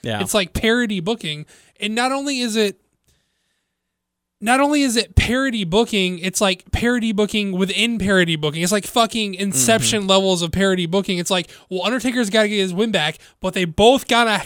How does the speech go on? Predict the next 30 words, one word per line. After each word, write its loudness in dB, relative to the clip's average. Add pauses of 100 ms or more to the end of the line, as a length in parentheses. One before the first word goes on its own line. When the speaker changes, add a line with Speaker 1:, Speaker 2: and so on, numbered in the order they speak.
Speaker 2:
kinda -2
have 0
to 0
win. 0 (280)
No, -2
give 0
me -2
just -8
a -2
fucking -4
clean -10
finish. -8
Like, -6 (120)
Speaker 1:
And -2
the -2
fact -2
that 0 (360)
Undertaker 0
wrestled 2
another 2
match 0
at 0
WrestleMania, 0 (320)
so 4
the -2
value 2
of 0
it -2 (240)
is -4
gone. -4